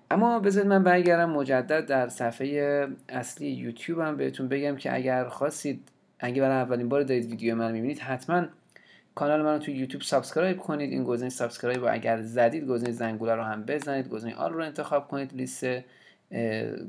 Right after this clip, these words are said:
کانال های تلگرام من، اینستاگرام و توییتر من هم این بالا هست. زیرنویس ویدیو هم لینک کانال تلگرام شده، می‌تونید عضو کانال تلگرامی من هم بشید.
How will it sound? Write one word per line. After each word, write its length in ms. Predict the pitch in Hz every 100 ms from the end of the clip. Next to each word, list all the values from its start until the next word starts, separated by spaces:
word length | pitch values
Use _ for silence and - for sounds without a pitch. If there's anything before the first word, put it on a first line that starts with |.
| -
کانال 260 | 135 123 117
های 400 | 120 127 127 123
تلگرام 640 | - 120 113 110 127 160
من، 80 | 151
اینستاگرام 680 | 143 123 117 113 110 113 131
و 60 |
توییتر 420 | 120 - 110 131 135
من 200 | 131 131
هم 60 |
این 160 | 131 127
بالا 240 | 113 123
هست. 280 | 143 185 190
زیرنویس 420 | 127 117 123 131
ویدیو 380 | 131 123 113 131
هم 220 | 131 135 - _ _ _
لینک 220 | - 123 123
کانال 260 | 123 117
تلگرام 500 | 120 120 117 117 120
شده، 200 | 117 117
می‌تونید 300 | 127 127 123
عضو 220 | 113 120 120
کانال 240 | 113 113
تلگرامی 580 | 117 117 104 110 107 113
من 200 | 117 147
هم 280 | 156 165 180 _ - - - _ - -
بشید. 640 | 127 - 104 104 110 113